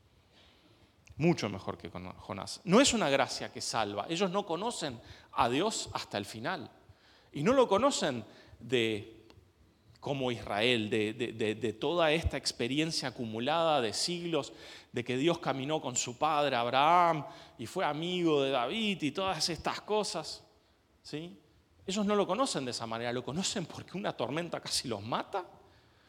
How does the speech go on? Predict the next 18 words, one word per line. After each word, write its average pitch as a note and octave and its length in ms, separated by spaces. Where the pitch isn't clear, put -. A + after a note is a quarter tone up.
y D3+ 80
cuando C#3+ 260
hicieron G#3 300
lo D#3+ 100
que D#3+ 80
tenían D#3+ 340
que C#3+ 80
hacer, C3 300
la B2+ 220
co-, C#3 180
la B2+ 220
tormenta C#3 440
des-, - 380
desapareció. A#2 720
Y D#3 120
porque D#3 340
una G#3+ 260
suerte A#3+ 600